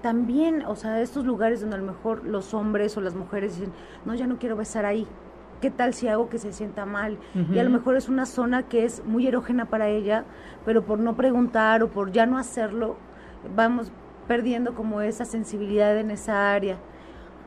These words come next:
Speaker 2: O lo contrario,
Speaker 1: Exactamente.
Speaker 2: que por se-, haber sido una cirugía grande, hay personas que han perdido la sensibilidad
Speaker 1: Exactamente,
Speaker 2: y
Speaker 1: también.
Speaker 2: les duele.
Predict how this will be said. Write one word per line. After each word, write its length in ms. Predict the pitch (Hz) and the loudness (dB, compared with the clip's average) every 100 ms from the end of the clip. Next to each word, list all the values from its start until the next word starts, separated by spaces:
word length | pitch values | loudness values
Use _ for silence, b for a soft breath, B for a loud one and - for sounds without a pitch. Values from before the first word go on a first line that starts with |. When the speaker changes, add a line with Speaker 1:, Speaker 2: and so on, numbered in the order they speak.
| - | -4
Speaker 2:
O 240 | 220 240 - | 0 2 0
lo 200 | 226 208 | -2 0
contrario, 580 | 214 220 269 302 277 160 | -2 -2 0 0 0 -2
Speaker 1:
Exactamente. 520 | 190 - 202 208 190 247 | -6 -6 -6 -6 0 4
Speaker 2:
que 160 | 247 | 4
por 320 | 240 226 202 | 2 0 0
se-, 220 | 196 233 220 | 2 4 4
haber 240 | 202 220 240 | 6 4 2
sido 220 | 254 247 | -2 0
una 180 | 254 247 | 0 -2
cirugía 500 | 247 240 240 247 233 | -2 -4 0 0 2
grande, 560 | 240 240 208 185 262 - - - - - - | 2 0 0 -2 -2 -6 -18 -20 -20 -20 -8
hay 400 | 180 190 196 202 | 0 4 6 4
personas 500 | 202 226 214 214 220 | 4 2 2 0 0
que 80 | 220 | 2
han 80 | 208 | 2
perdido 380 | 208 208 202 202 | 2 4 6 6
la 120 | 190 | 4
sensibilidad 800 | - 196 202 226 226 240 220 247 | 0 -2 -2 -4 -2 -2 0 0
Speaker 1:
Exactamente, 560 | 151 - 151 - 160 175 | -2 -4 -4 -4 -4 0
Speaker 2:
y 180 | 226 247 | 2 2
Speaker 1:
también. 140 | 233 214 | 4 4
Speaker 2:
les 160 | 202 | 4
duele. 360 | 233 262 233 | 2 4 2